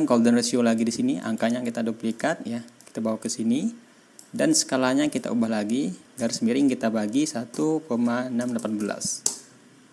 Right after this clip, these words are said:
Oke, kita bagi lagi satu koma enam delapan belas.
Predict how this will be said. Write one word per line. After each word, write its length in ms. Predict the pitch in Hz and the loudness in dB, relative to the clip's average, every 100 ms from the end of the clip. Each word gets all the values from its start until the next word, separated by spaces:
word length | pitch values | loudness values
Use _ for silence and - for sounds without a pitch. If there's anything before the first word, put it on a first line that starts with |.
| - | -14
Oke, 320 | - 135 165 160 - - - - - | -2 0 0 -6 -14 -20 -20 -20 -12
kita 160 | 113 113 | -2 0
bagi 240 | 110 107 110 | 2 0 0
lagi 360 | 104 101 131 208 - - - - - | -2 0 0 -2 -8 -20 -20 -20 -16
satu 440 | - 113 - 165 160 | -4 -4 -2 -2 0
koma 480 | 123 120 135 147 - | 2 2 2 -2 -6
enam 360 | 139 123 131 120 | -4 0 2 2
delapan 220 | 113 117 107 | 0 -2 -2
belas. 540 | 101 - - - | -4 -8 -8 -8